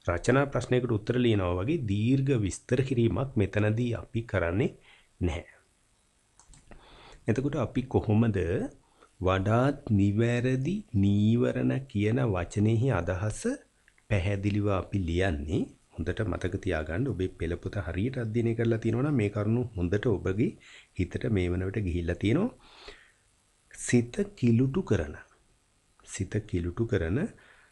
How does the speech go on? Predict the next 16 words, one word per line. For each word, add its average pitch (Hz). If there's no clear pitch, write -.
විශේෂයෙන් 127
බාධා 98
කරනවා 113
මොනාටද? 98
කුසල් 147
සිත්වලට. 73
යහපත් 123
සිතිවිලි 113
වලට 120
බාධා 110
කරන 135
සිතිවිලි 113
තමයි 101
නීවරණ 110
විදිහට 110
හඳුන්වන්නේ. 80